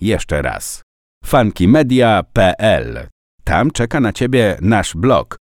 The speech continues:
Publikujemy wpisy poradnikowe, dzięki którym podszkolisz się w seo, optymalizacji strony, pozyskiwaniu linków, tworzeniu wartościowych treści i wielu innych kwestiach.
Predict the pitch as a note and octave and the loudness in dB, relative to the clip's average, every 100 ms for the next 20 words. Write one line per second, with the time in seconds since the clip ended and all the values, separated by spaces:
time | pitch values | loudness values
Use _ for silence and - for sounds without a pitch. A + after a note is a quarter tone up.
0 | _ - B3+ F#3+ F3+ D3 C3+ A2 F#2+ G#2 | _ -6 -4 -2 0 2 4 2 0 -4
1 | F2+ F2 C#2+ - G#2 E2+ B1 B1 - G2 | -6 -4 -6 -4 -2 -2 -2 -8 -2 -2
2 | G#2+ F#3 F#2 D2 - D#2 - G2 G2+ G#2 | 0 0 -2 -6 -8 -8 -2 0 2 2
3 | B2+ - - - G#2 B1 - - D#2+ - | 0 -4 -6 0 0 -2 -10 -8 -6 -4
4 | F2 E2 F2+ C3+ F2+ B1+ - F2 E2 D2+ | -2 0 0 0 -2 -8 -6 -4 -2 -4
5 | D#2 D#2+ - F#2 - A#2 D3+ D3 A#2 - | -4 -6 -6 -8 -2 0 2 2 0 -2
6 | D3+ D3 - C#3 C#3+ D#3+ F3+ G3 F#3+ E3+ | -6 -6 -4 0 2 2 0 0 0 2
7 | D3+ - _ - A3+ A3 G3+ F#3 B2+ A2+ | 0 -2 _ -6 -2 0 0 2 2 0
8 | A2+ A2 C#3+ C3+ E3 - - - - E3+ | -2 -4 -2 -2 -4 -6 -6 -6 -6 -8
9 | D#3+ C#3+ A#2 G2 D#3 F3+ G3+ - C3 A#2 | -2 0 2 2 2 4 2 4 4 6
10 | B2 D#3 - - A3 F3 - - G1+ G#1 | 6 2 0 -6 -2 -2 -4 -8 -8 -10
11 | - | -16